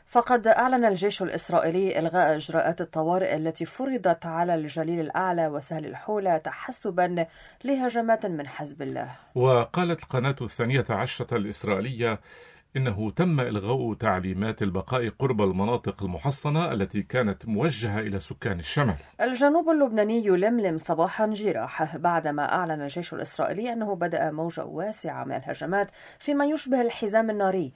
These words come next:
Speaker 1: طالبا من سكان صفد ومحيطها وكل شمال ووسط الجولان وكل الجليل الأعلى وإصبع الجليل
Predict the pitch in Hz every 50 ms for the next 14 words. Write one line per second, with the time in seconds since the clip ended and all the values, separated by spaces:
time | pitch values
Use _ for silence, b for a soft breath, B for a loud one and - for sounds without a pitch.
0 | b b b b - 202 185 165 147 147 151 147 147 147 151 156 160 - - 160
1 | - - 170 160 156 - - 170 - 165 147 143 143 135 117 113 - - 214 196
2 | - 175 165 165 156 156 151 156 156 156 - 247 247 226 170 - 143 - 170 147
3 | 147 151 165 190 220 226 202 165 156 165 160 - 165 - 151 139 - 151 139 139
4 | 147 165 180 190 175 160 147 156 - - 226 233 196 160 143 151 - 151 147 156
5 | 156 147 - - - 196 196 175 160 151 156 156 - - - - - 156 143 139
6 | 143 131 156 151 165 196 214 202